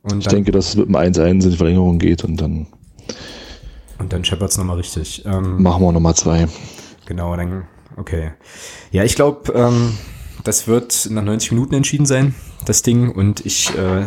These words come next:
Speaker 1: lass mich mal festnageln auf ein ganz knappes eins zu null für die, für die Guten.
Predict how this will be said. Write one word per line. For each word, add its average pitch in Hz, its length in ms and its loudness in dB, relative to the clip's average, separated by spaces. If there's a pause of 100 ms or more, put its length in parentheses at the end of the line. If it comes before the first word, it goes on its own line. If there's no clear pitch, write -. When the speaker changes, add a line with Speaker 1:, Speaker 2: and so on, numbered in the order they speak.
Speaker 1:
lass 90 280 2
mich 104 160 -2
mal 98 100 2
festnageln 92 600 2
auf - 200 -4
ein 87 80 0
ganz - 600 -2
knappes - 800 0
eins 82 300 2
zu 85 100 0
null 85 280 2
für - 300 -6
die, 82 260 -4 (600)
für - 180 0
die 87 100 2
Guten. - 340 -2